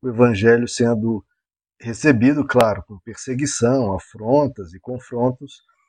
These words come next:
mas havendo uma conf-, conversão de um grande número de pessoas.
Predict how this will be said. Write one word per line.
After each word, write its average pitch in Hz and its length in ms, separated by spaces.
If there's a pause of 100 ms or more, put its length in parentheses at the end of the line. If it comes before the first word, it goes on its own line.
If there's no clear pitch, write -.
(180)
mas 131 640
havendo 131 300
uma 139 160
conf-, - 320 (180)
conversão 156 720
de 156 120
um 151 100
grande 156 400
número 156 380
de - 80
pessoas. - 640